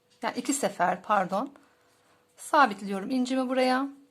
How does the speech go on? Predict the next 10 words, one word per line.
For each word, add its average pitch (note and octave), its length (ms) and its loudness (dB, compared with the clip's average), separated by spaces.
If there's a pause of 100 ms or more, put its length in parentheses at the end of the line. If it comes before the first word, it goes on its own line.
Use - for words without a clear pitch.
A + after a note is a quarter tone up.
(2500)
Ve B3+ 160 -2
daha B3+ 220 2
sonrasında A#3 1040 -2 (2250)
ilk C4 240 -4
yakın A#3 300 -4
yere, G3 400 -2
iğnemin G#3 440 -4
ilk A3 280 -6
yakın A3 240 -6
yerinden G3 640 -4